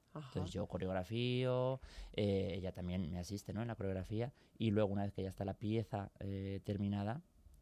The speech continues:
Speaker 2: ella se encarga de, yo estoy dentro bailando, ella se encarga de tomar las correcciones, decir esto por aquí, igual a mí me corrige, igual que a otro, que a
Speaker 1: Mm.
Speaker 2: otro bailarín. O sea, una vez que nos ponemos a ensayar, ella es la
Speaker 1: <laughs>
Speaker 2: jefa.
Speaker 1: Gonzalo, eh,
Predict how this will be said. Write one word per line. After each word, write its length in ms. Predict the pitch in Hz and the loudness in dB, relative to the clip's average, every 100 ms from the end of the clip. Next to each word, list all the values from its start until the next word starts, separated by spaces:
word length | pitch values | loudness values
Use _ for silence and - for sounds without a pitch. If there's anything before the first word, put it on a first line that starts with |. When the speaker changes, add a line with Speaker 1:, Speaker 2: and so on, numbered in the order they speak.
| - - - | -20 -12 -4
Speaker 2:
ella 240 | 104 101 | 0 0
se 100 | 95 | -2
encarga 380 | 95 - 95 98 | -4 -4 -4 -2
de, 420 | 98 95 - - - - - - | -4 -4 -8 -12 -14 -14 -14 -12
yo 100 | 87 | -10
estoy 160 | 90 98 | -6 -4
dentro 260 | 98 92 98 | -2 0 0
bailando, 400 | 98 101 117 117 | 0 0 0 2
ella 140 | 98 | 0
se 80 | 101 | -2
encarga 280 | 90 95 92 | -6 -8 -6
de 200 | 92 92 | -8 -8
tomar 260 | 92 98 | -6 -6
las 120 | 92 - | -6 -6
correcciones, 580 | 87 101 113 110 113 | -6 -2 0 2 2
decir 340 | 104 92 101 101 | 0 -2 -2 -2
esto 180 | - - | -4 -6
por 120 | 92 | -6
aquí, 340 | 92 117 135 - | -4 -4 -4 -6
igual 340 | 95 98 101 | -8 -2 0
a 60 | 101 | 2
mí 100 | 101 | 0
me 100 | 95 | -2
corrige, 360 | 92 104 104 | -2 -2 -2
igual 180 | 110 101 | -2 -2
que 120 | 95 | -2
a 60 | 98 | -6
otro, 320 | 90 - - - | -6 -4 -2 2
que 80 | |
a 20 | 214 | 4
Speaker 1:
Mm. 260 | 180 160 | 6 6
Speaker 2:
otro 180 | 110 117 | 6 6
bailarín. 340 | 104 101 120 107 | 6 6 6 4
O 40 | |
sea, 80 | 95 | 4
una 100 | 98 | 4
vez 100 | 110 | 4
que 80 | 107 | 4
nos 100 | 101 | 4
ponemos 220 | 104 101 | 4 4
a 40 | |
ensayar, 460 | 101 98 101 123 180 - - - | 2 4 6 4 2 -6 -20 -4
ella 220 | 110 104 | 2 4
es 60 | 101 | 6
la 100 | 101 | 4
Speaker 1:
<laughs> 200 | 185 92 | 4 2
Speaker 2:
jefa. 220 | - 95 - - - - - | 2 -2 -4 -14 -14 -4 2
Speaker 1:
Gonzalo, 460 | 185 208 262 202 - | 4 6 6 4 6
eh, 320 | 185 185 180 | 6 6 4